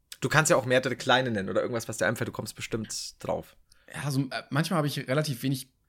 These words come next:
Speaker 2: Geduld oder so. Dann sehe ich Sachen zu sachlich. Also dann verstehe ich nicht, dass Leute sich nicht mal zusammenreißen, sondern,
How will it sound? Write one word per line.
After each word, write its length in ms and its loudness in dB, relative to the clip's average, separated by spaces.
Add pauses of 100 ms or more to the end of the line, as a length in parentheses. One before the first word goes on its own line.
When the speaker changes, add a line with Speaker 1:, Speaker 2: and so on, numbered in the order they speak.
(120)
Speaker 2:
Geduld 800 0
oder 180 0
so. 480 -2 (240)
Dann 140 -2
sehe 140 6
ich 60 2
Sachen 280 4
zu 120 0
sachlich. 640 -2
Also 140 -2
dann 100 0
verstehe 360 0
ich 100 -4
nicht, 220 -4
dass 140 -4
Leute 220 0
sich 140 -2
nicht 160 0
mal 100 0
zusammenreißen, 800 0
sondern, 540 0